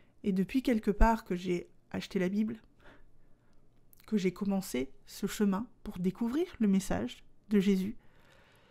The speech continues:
eh bien, le diable s'est déchaîné. Vraiment. Jusqu'à son apothéose.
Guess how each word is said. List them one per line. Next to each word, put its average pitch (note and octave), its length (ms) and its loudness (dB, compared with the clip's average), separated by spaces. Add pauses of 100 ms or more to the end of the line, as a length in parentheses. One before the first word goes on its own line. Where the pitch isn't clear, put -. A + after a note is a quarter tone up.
(760)
eh G3+ 140 4
bien, A3 520 2 (540)
le G3 180 4
diable G#3 360 6
s'est F#3+ 160 -6
déchaîné. F#3 440 -6 (1080)
Vraiment. F#3 400 -2 (1400)
Jusqu'à A#3+ 680 2 (360)
son F#3 380 -2
apothéose. G#3 800 4